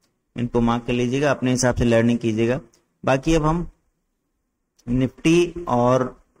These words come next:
अ, फिर निफ्टी की next video आएगी, क्योंकि बहुत ज़्यादा लंबी हो जाती है वीडियो, तो, अ, उस पे retention कम आता है, क्योंकि बहुत सारे लोग video को skip कर करके देखते हैं तो मज़ा नहीं आता, अच्छा boring भी लगने लगता है।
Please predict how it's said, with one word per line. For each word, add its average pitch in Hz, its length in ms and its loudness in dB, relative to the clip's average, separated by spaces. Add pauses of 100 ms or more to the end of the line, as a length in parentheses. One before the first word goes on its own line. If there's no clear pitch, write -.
(600)
अ, 120 240 0
फिर 131 240 -4
निफ्टी 147 320 0
की 151 120 -4
next 131 320 -4
video 135 240 0
आएगी, 143 220 0
क्योंकि 135 560 0
बहुत 131 260 0
ज़्यादा 131 200 0
लंबी 123 260 2
हो 139 100 4
जाती 123 240 0
है 127 60 0
वीडियो, 123 240 0
तो, 117 440 -2 (100)
अ, 104 320 -6
उस - 140 -10
पे 117 360 -2 (420)
retention 120 500 0
कम 131 160 -2
आता 123 180 -4
है, 147 60 -2
क्योंकि 143 200 -6
बहुत 139 300 -4
सारे 120 160 -2
लोग 123 280 -4
video 117 260 -2
को 117 180 -2
skip - 260 -6
कर 117 120 -2
करके 117 300 -4
देखते 117 280 -4
हैं 147 80 -4
तो 135 100 -4
मज़ा 110 240 -2
नहीं 104 160 -4
आता, 104 180 -2
अच्छा 165 180 0
boring 143 380 0
भी 151 60 2
लगने 123 300 0
लगता 110 280 -4
है। 92 120 -8